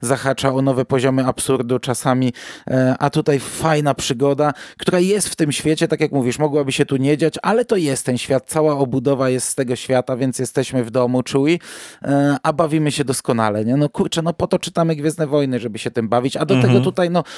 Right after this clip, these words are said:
Speaker 1: nowe postacie, jakieś rozszerzenie tego uniwersum, nawet jak to jest na, w skali jakiejś tam mikro, to są, e, nieznaczące postaci, bo większość z nich, no umówmy się,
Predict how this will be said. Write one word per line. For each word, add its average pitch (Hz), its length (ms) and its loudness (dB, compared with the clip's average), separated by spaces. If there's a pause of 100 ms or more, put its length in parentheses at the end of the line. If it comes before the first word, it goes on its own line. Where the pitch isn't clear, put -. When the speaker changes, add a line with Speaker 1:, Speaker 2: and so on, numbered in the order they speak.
(140)
Speaker 1:
nowe 180 240 2
postacie, 156 520 0
jakieś 139 220 -2
rozszerzenie 143 600 2
tego 135 200 0
uniwersum, 139 500 0
nawet 214 320 -2
jak - 140 -4
to 175 100 -2
jest 160 160 0
na, 160 100 0
w - 100 -6
skali 156 320 0
jakiejś 143 260 -4
tam 127 200 0
mikro, 131 340 0
to 113 100 -4
są, - 140 -2
e, 113 40 -6 (640)
nieznaczące 127 720 0
postaci, 123 520 -2
bo 113 140 -2
większość 123 380 0
z 110 100 -10
nich, 120 220 -2
no 127 100 2
umówmy 120 440 0
się, 120 160 -2